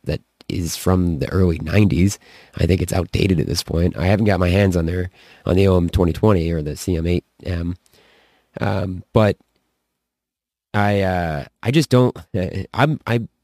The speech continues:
planning on doing a video on this 'cause it's, it's a deeper topic and I think there's more to it. Um, I just, I don't know, don't like the way they, they treat collectors. Not a fan of how they, they do their gas mask guide, uh, all that stuff. I'm just, it's just one of those things where it,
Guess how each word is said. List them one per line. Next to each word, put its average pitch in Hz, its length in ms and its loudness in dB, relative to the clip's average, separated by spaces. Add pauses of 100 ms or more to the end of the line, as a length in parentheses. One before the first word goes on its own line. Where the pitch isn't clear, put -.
(180)
planning 226 280 0
on 147 80 2
doing 135 200 4
a 98 60 0
video 98 280 0
on 113 120 0
this 117 200 0
'cause 90 160 -6
it's, - 180 -8
it's 90 340 -2
a 165 100 2 (240)
deeper 165 480 0
topic 104 480 -2
and 90 100 -6
I 76 40 -6
think 85 140 -8
there's 101 140 -4
more 90 220 -4
to 101 160 -4
it. 101 160 -4 (380)
Um, 85 360 0
I 110 60 -2
just, 131 320 -4
I 107 80 4
don't 120 300 4
know, 113 400 4 (440)
don't 113 140 4
like 117 140 2
the 113 80 2
way 110 160 4
they, 101 240 2
they 87 160 -4
treat 92 240 -2
collectors. 98 480 0
Not 98 160 2
a 95 40 2
fan 95 540 2
of 87 280 0
how 95 420 2
they, 87 420 0 (320)
they 90 100 2
do 98 140 2
their 92 140 2
gas 92 340 0
mask 87 280 0
guide, 85 760 -2
uh, - 20 -10
all 101 140 -2
that 92 180 -2
stuff. 87 240 -2
I'm 107 120 0
just, 160 240 0
it's 151 180 -2
just 175 140 -4
one 165 100 4
of 117 60 4
those 98 140 0
things 92 260 0
where 87 100 2
it, 80 100 -4